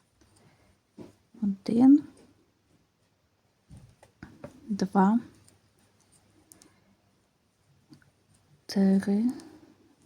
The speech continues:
чотири, п'ять, шість, сім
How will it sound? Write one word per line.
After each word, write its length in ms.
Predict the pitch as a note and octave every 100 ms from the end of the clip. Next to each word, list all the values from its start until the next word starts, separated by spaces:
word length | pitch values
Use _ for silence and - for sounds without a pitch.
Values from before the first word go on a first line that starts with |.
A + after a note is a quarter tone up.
| _ _ _ -
чотири, 840 | - G#3+ G3 - G3 F#3+ G#3 C4 - _ _ _ _ _ _ - - _ _ _ _ _ _ _
п'ять, 680 | - G#3 G3 F#3 B3+ - - - - _ _ _ _ _ _ _ _ _ _ - _ _ _ _ _
шість, 1120 | - - - - - G#3 G#3 - - - - - _ _ _ _ _ _ _ _ _ _ _ _ - _ _
сім 680 | - - - A#3 G3+ A#3